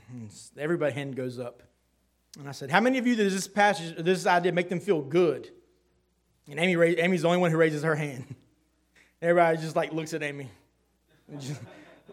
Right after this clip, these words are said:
like she's really weird. I mean,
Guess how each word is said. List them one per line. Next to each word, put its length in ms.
like 160
she's 220
really 240
weird. 400
I 40
mean, 180